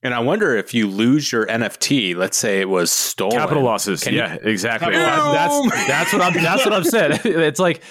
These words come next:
Speaker 2: it ca-, because that, that is, that is an interesting aspect of this whole market, right? Is that, okay, we're gonna start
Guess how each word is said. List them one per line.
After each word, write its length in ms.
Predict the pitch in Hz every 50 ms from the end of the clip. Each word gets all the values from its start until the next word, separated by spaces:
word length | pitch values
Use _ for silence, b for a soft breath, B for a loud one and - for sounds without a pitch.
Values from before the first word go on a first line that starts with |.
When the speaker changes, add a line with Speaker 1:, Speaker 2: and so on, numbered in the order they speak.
| B B
Speaker 2:
it 180 | 143 160 180 165
ca-, 180 | 208 214 175
because 320 | 180 185 196 254 240 196 - B B B B
that, 200 | - 202 214 180
that 160 | 190 202 233 240
is, 80 | 214 165
that 160 | 190 202 214
is 80 | 196
an 80 | 208 180
interesting 380 | 170 185 196 208 202 - 175 170
aspect 340 | 175 175 175 - 170 -
of 80 | 160 135
this 100 | 139 -
whole 140 | 170 151 139
market, 340 | 131 143 180 190 - 120 85
right? 180 | 110 117 135
Is 120 | 151 127 110
that, 120 | - 110
okay, 280 | 127 143 135 165 147 127
we're 140 | 120 131
gonna 140 | 127 139 127
start 400 | - - - 127 127 131 131 -